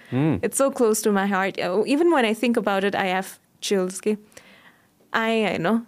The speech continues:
Speaker 2: um, सबैलाई हेरेँ, all professionals, अम, को अडिसनमा हेर्दाखेरि everyone was professionals in spheres of models, एकजना डाक्टर थियो भने नर्सेस हुनुहुन्थ्यो, पाइलट्स हुनुहुन्थ्यो।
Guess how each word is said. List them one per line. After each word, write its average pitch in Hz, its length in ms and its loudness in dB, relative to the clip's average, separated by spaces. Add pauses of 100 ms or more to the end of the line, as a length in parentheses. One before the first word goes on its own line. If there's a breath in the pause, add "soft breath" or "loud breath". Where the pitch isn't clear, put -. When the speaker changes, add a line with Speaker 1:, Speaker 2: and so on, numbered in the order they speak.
(140)
Speaker 2:
um, 202 680 0 (100)
सबैलाई 254 500 0 (100)
हेरेँ, 185 180 0 (300)
all 214 200 0
professionals, 254 880 0 (180)
अम, 190 640 0
को 220 120 2
अडिसनमा 214 420 2
हेर्दाखेरि 175 580 -2
everyone 190 400 2
was 190 120 0
professionals 190 600 0
in 202 200 2
spheres 180 420 0
of 170 60 -6
models, 208 720 2
एकजना 170 360 -2
डाक्टर 220 440 0
थियो 220 240 0
भने 175 260 0
नर्सेस 220 500 0
हुनुहुन्थ्यो, 190 460 0
पाइलट्स - 480 -4
हुनुहुन्थ्यो। 214 360 -2